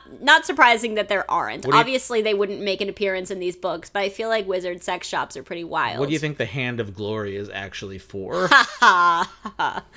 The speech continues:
Speaker 1: Ooh. Okay. So, Harry Potter,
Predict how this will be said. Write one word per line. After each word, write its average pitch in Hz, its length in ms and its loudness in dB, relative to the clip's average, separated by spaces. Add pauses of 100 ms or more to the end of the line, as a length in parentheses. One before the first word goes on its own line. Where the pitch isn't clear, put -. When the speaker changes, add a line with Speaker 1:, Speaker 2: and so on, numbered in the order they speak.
(360)
Speaker 1:
Ooh. 185 540 -6 (680)
Okay. 196 480 4 (960)
So, 339 560 6 (480)
Harry 269 300 -2
Potter, 165 560 0